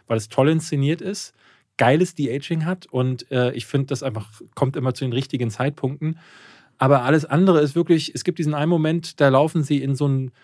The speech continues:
Nicolas Cage Museum rein und dann sagt er, „Guck mal da, ha, ha, ha, guck mal da, ha, ha, ha.“ Das ist wieder wie dieses,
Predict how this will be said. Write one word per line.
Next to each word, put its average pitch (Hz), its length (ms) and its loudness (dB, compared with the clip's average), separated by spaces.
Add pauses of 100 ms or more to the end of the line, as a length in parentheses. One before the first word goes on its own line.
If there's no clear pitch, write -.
(260)
Nicolas 139 380 2
Cage - 480 0 (120)
Museum 113 640 4
rein 104 460 2
und 131 180 -4
dann 131 120 0
sagt 135 200 2
er, 120 60 -4
„Guck 143 180 -2
mal 135 140 2
da, 117 320 4
ha, 147 100 4
ha, 147 160 4
ha, 131 260 2 (160)
guck 143 200 0
mal 135 100 4
da, 117 320 6
ha, 151 80 2
ha, 139 180 6
ha.“ 123 200 4 (240)
Das 127 140 0
ist 147 160 -2
wieder 170 220 4
wie 160 120 -2
dieses, 160 440 -4